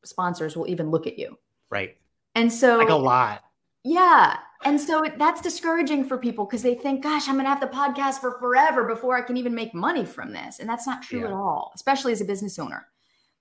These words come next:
Speaker 1: When you, and this ties back to knowing how to create high converting content in that create piece, but when you know how to do that, and when you know how to lead your listener to a specific call to action that you want them to take,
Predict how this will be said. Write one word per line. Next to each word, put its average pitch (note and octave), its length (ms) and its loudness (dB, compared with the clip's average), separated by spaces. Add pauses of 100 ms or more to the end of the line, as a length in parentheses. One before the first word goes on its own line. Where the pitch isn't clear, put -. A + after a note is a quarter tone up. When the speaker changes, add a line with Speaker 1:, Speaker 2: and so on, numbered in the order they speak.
(100)
Speaker 1:
When A#3 420 0
you, D3 220 -4
and D3 80 -10
this E3 120 -12
ties F#3+ 240 -4
back F#3+ 280 0
to G3+ 100 -10
knowing F#3+ 400 -4
how F3 260 -2
to F#3+ 100 -10
create E3+ 420 -6
high E3 160 -4
converting D3+ 420 -6
content - 400 -8 (800)
in D3+ 100 -2
that D3+ 180 -2
create E3+ 460 0
piece, - 400 -12
but - 80 -8
when F#3 200 -2
you F3+ 80 0
know F#3 260 0
how B3 120 -6
to C#4+ 100 -4
do F3 320 -6
that, - 280 -10 (420)
and F3+ 80 -4
when F#3 120 -2
you F#3 80 -2
know F#3 320 0
how B3+ 100 -2
to C4+ 100 -2
lead G#3 280 -4
your G3 100 -2
listener F3+ 640 -4 (140)
to B3 180 -2
a C4 60 2
specific C4+ 640 -8
call A#3 240 -4
to A#3 200 -16
action - 320 -8
that C#3+ 180 -10
you G3 140 -6
want A#3+ 240 -2
them G3 160 -4
to - 140 -14
take, - 460 -10